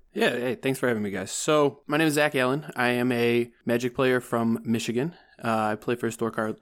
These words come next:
R A W Hobbies and Games. And you might be more familiar with me if you watch, uh, S C G events. I've been on feature coverage a couple times. I think I top aided one or two.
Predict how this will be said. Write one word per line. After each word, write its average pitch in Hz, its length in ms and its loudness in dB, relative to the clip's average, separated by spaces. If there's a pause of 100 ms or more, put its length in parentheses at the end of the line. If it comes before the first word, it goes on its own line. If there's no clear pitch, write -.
R 110 140 -2
A 107 40 0
W 110 280 0
Hobbies 113 220 -2
and 123 80 0
Games. 113 340 -2 (240)
And 123 200 2
you 135 80 4
might 151 320 2
be 156 100 0
more 143 160 2
familiar 139 340 2
with 131 140 2
me 135 140 2
if 123 120 -2
you 123 100 0
watch, 117 540 -2
uh, 107 300 -6
S 113 140 -4
C 127 100 -2
G 120 160 -2
events. 123 340 -4
I've 107 240 -4
been 113 140 -4
on 107 120 -4
feature - 200 -8
coverage 110 240 -6
a 110 60 -6
couple 110 200 -8
times. 110 420 -6 (120)
I - 20 -18
think 110 140 -8
I 107 60 -4
top 101 240 -10
aided 104 220 -6
one 104 180 -4
or 104 80 -6
two. 104 280 -6